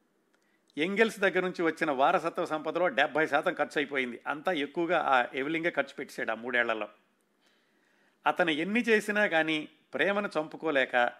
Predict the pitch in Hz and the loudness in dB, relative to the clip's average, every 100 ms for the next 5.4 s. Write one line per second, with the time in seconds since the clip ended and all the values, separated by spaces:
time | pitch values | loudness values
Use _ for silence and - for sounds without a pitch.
0 | - 113 123 165 190 185 - 151 175 180 | -16 -10 -6 0 2 2 0 -4 0 2
1 | 165 180 170 160 147 143 - - 135 - | 2 2 0 0 0 -2 -6 -6 -6 -6
2 | 113 - _ _ _ _ _ _ _ - | -12 -14 _ _ _ _ _ _ _ -2
3 | 139 131 208 214 190 180 170 160 160 156 | 0 0 0 2 2 0 0 -2 -2 -6
4 | 151 156 151 151 147 139 120 156 151 131 | -2 -2 -2 -4 -6 -8 -4 -2 0 -2
5 | 123 147 160 170 | -4 -2 -2 -2